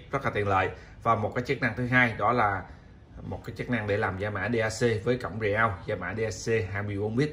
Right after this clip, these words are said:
bao rẻ luôn nha anh em. Và với chim đi Yamaha này thì nó sẽ có thiết kế công suất lên tới là một trăm năm mươi oát một kênh loa và những điều cho năm kênh, đánh mười sò thang.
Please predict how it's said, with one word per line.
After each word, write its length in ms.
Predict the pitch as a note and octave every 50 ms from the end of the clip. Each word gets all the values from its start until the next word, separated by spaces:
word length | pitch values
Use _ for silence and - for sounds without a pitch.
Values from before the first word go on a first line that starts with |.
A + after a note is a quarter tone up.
| - - -
bao 200 | - G#2 G#2 G2
rẻ 120 | G2 F#2 G2+
luôn 140 | A#2+ A#2 A2
nha 60 | A2
anh 60 | G#2+
em. 120 | G#2+ G2+ - - - - - - - - - - - - - - - - -
Và 160 | A#2 A#2+ A#2+
với 180 | A#2 B2 B2+ C3+
chim 180 | - E3 C#3+
đi 140 | C#3+ C3 A#2+
Yamaha 240 | C3 B2 B2+ B2+ B2+
này 240 | B2+ B2 A2+ G#2+ -
thì 160 | A2+ G#2+ G#2+
nó 260 | G2 G#2 G2+ G#2+ C3
sẽ 240 | C3+ - - F2 E2+
có 200 | D2+ - A2 B2 B2+
thiết 120 | D3 -
kế 140 | - C3+ C#3
công 220 | C3+ B2+ A2 G#2+ -
suất 120 | - - -
lên 120 | B2+ B2 A#2
tới 140 | - A2+ C3
là 300 | C3+ B2 G#2+ F#2 D#2 - - - F#2
một 100 | F#2 F2+ -
trăm 180 | - B2 A#2 A#2+
năm 140 | A#2 A2+ A2+
mươi 100 | A2+ A2
oát 380 | A2 B2 C3 - - - -
một 180 | A2 G2+ - -
kênh 160 | B2 A2+ A2+
loa 260 | A#2 A#2+ A#2+ G#2 G2 -
và 120 | G#2 G2
những 220 | F2+ F#2 G2+ G#2+
điều 120 | G#2+ G#2 F#2+ -
cho 120 | - G#2+
năm 140 | G#2+ G#2+ G#2
kênh, 220 | - C3 B2 B2 G#2 - - - - - - - -
đánh 200 | - A#2+ C3+ C#3+
mười 120 | B2 G#2+
sò 200 | - - - G#2+
thang. 280 | G2 G2 A2 B2 A#2